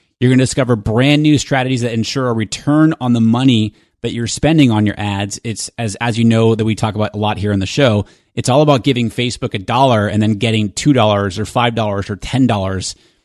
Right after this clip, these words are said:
in return. Thank you, Mark Zuckerberg. We're gonna go behind the scenes of a Facebook ads campaign where a wedding invitation designer got a five thousand percent R O I on her ads.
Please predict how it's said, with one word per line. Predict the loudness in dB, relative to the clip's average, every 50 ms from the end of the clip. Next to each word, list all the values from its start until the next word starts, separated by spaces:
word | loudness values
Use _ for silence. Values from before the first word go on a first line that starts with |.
| _ _ _ _ -2
in | -2 0 0
return. | 0 -2 -4 -2 -2 0 0 0 -2 -2
Thank | -4 -6 -6 -4
you, | -2 -2
Mark | -2 -2 -2
Zuckerberg. | 0 0 0 0 0 -2 -2 -2 -4 -6 _ _ _ _ _ _ _ _ -2
We're | 2
gonna | 2 4 4
go | 4 4
behind | 2 2 2 4 4 4 4
the | 4
scenes | 2 2 2 2 2 2 2 2
of | 0 -2
a |
Facebook | 0 0 -2 -2 -2 -6 -8 -6
ads | -2 -2 -2 -2 -4
campaign | -4 -4 -4 -4 -2 -4 -2 -2 0 0 0 0 0
where | 0 -2 -2 0
a | -2 -2 -2
wedding | 0 0 0 2 2 4 4 4
invitation | 4 4 2 0 -2 -2 0 0 0 0
designer | 0 0 -2 -2 -2 -2 -2
got | -4 -4 -4 -4
a | -6
five | -6 _ -6 -4 -4 -2 -4 -4 -6
thousand | -8 -6 -2 0 2 2 2 2 2 0 -2
percent | -2 -4 -6 -4 -2 -2 -2 -2 -4 -8 _ _ _ _ _ _ _ _ _ -4
R | 0 2 4 4 4
O | 4 4
I | 2 2 0 -2 -2 -4
on | -4 -4 -4 -4
her | -4 -6 -6 -6
ads. | -4 -2 0 0 0 0 -2 -4 -6 -8